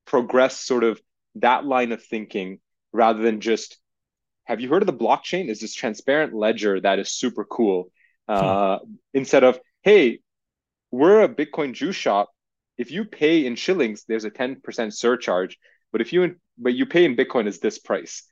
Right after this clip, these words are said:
Speaker 1: You know,
Speaker 2: Yeah.
Speaker 1: rather than discounting Bitcoin, make, maybe a surcharge for fiat. So ha-, what are these different ways that we can sort of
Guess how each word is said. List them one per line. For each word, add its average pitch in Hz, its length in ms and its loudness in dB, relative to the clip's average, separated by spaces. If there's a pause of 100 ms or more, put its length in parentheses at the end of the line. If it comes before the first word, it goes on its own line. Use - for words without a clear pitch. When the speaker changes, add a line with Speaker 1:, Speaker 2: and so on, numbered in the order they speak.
(300)
Speaker 1:
You 113 80 -2
know, 110 140 2
Speaker 2:
Yeah. 107 80 0
Speaker 1:
rather 175 220 4
than 160 100 -2
discounting 143 560 -2
Bitcoin, 113 480 -4 (520)
make, 147 220 -2 (180)
maybe 139 220 0
a 196 60 4
surcharge 180 560 0
for 113 100 -8
fiat. 101 380 -8 (800)
So 139 380 6
ha-, - 240 -10 (240)
what 170 220 0
are 233 180 4
these 170 260 -10
different 147 400 -6
ways 123 320 0
that 123 100 0
we 113 140 -4
can 113 160 -10
sort 127 260 -2
of 117 140 -4